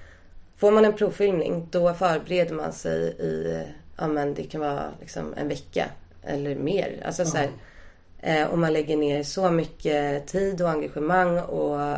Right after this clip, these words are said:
Speaker 1: liksom man hoppas så himla mycket och drömmer så himla mycket om att, ja, men den här gången, då kom-, kommer det gå. Och sen så kommer man in till den här castingen och så sitter det fyra andra tjejer med långt brunt hår där, eh,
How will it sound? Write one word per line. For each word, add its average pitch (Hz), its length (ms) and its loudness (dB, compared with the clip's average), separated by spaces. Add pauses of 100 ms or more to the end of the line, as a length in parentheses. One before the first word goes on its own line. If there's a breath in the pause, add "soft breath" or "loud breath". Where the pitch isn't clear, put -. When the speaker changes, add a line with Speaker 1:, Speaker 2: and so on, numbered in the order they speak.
(120)
Speaker 1:
liksom 147 500 -4
man 143 240 0
hoppas 160 460 -2
så 180 60 -4
himla 147 280 0
mycket 143 540 0
och 143 240 0
drömmer 156 380 6
så 151 100 -4
himla 147 200 2
mycket 143 260 -2
om 139 180 2
att, 135 360 -8
ja, 151 60 -4
men 151 200 0
den 160 100 0
här 151 140 0
gången, 143 300 -6
då 147 140 -4
kom-, 143 400 -6 (200)
kommer 147 140 -2
det 151 60 -2
gå. 156 220 2 (280)
Och 175 220 2
sen 156 220 0
så 156 160 -4
kommer 151 260 0
man 143 140 2
in 139 260 0
till 143 200 -6
den 135 100 -6
här - 120 -8
castingen 190 680 0 (640)
och 156 180 -4
så 143 200 -6
sitter 143 340 -6
det 143 320 -4 (360)
fyra 143 300 2
andra 135 200 0
tjejer 143 320 0
med 143 200 2
långt 139 260 0
brunt 139 300 2
hår 139 200 2
där, 139 440 -2
eh, 139 480 -2